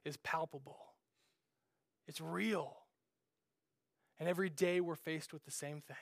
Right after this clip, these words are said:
But we get a taste what's behind the curtain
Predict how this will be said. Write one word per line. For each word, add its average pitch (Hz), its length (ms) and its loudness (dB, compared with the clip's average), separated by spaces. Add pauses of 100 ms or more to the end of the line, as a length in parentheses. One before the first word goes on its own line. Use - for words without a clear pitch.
(4000)
But 160 80 -2
we 170 120 0
get 170 160 4
a 143 60 -4
taste - 720 -4 (1160)
what's 151 180 -4
behind 143 340 -6
the 135 40 -14
curtain - 340 -10